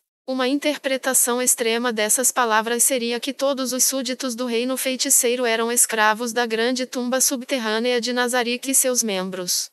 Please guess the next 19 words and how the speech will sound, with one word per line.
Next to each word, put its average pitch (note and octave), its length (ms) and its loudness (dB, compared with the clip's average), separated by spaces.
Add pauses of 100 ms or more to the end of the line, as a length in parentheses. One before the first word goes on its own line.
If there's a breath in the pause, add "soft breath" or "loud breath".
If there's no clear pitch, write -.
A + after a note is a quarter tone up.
(280)
Claro, A3+ 480 -2
ele A#3 240 -2
não A#3 240 -2
diria A3 360 -2
isso. G3 380 -2 (380)
Nem A#3+ 260 -2
havia A#3 320 -2
necessidade A3 800 2
de A3+ 120 -4
dizer A#3 360 0
isso. G3+ 420 -2 (340)
Seria B3 440 0
melhor A#3 400 0
se - 160 2
a A#3 80 2
Inzage A3 440 0
não B3 200 0
percebesse C4 680 2
isso. G3+ 420 -2